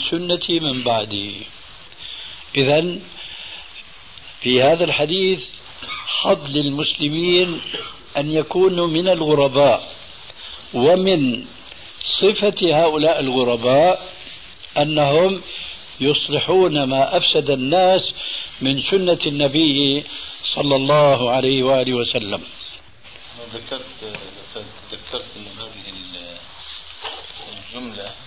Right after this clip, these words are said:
Speaker 2: أو هذه العبارة موجودة وسمعناها من بعضهم لكن بلفظ آخر،
Speaker 1: وهو؟
Speaker 2: وهو، آه، "بدعة معروفة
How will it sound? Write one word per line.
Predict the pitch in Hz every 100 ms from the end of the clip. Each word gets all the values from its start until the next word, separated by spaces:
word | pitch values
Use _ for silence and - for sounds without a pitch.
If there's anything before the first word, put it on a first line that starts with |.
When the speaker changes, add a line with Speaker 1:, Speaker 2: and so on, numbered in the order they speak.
| - - - -
Speaker 2:
أو | 98 107
هذه | 104 104
العبارة | 95 98 113 104 104 110 - - - - -
موجودة | 113 110 104 143 113 107 117
وسمعناها | 110 - 113 117 131 120
من | 117 113
بعضهم | 131 120 101 98 98 104 - - - - -
لكن | 120 113 113
بلفظ | 117 123 110
آخر، | 117 131 123 - 95 - -
Speaker 1:
وهو؟ | - 107 104 123 - - - - -
Speaker 2:
وهو، | 107 120 117 120 120 127 139 - - - - -
آه، | 117 110 107 104
"بدعة | 139 123 113 110 127
معروفة | 110 113 107 113 131 131 - 147